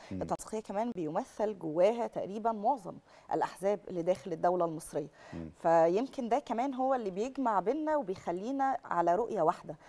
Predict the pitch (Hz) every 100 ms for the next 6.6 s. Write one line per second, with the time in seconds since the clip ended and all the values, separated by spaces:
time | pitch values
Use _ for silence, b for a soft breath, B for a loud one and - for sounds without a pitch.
0 | B - 254 330 285 - 214 - - 285
1 | 330 - 196 226 262 202 233 - 196 175
2 | 185 233 247 - 254 - 185 165 151 160
3 | 165 208 226 170 214 254 196 156 147 -
4 | - 170 175 175 B B _ - 170 165
5 | 160 165 180 - 147 B B B 180 165
6 | 208 226 170 165 - 196